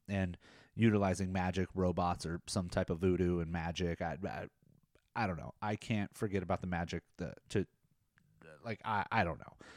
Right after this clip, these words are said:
It's, it's magic. That's all I could say. It turns these, like, blocks into, like, heavenly mana. I don't, it,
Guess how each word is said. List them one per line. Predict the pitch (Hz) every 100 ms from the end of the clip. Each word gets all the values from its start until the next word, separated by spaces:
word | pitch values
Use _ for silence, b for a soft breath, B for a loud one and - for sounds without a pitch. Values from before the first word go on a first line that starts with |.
| B B B B B B _
It's, | - 120 - - -
it's | 147 107
magic. | 90 80 90 85 _ _
That's | - 156
all | 165 156
I |
could | 151 147
say. | 170 110 - _ _
It | 143 147
turns | - 151 143 147 147 143 127 -
these, | 127 127 127 123 - - - -
like, | 110 - -
blocks | 120 113 98 - - - - _
into, | 113 98 - 107 95
like, | 98 92 _
heavenly | - - 104 90 90 90
mana. | 85 78 76 85 - _ -
I | 95
don't, | 98 92 - _ - 73 87 113 113
it, | 131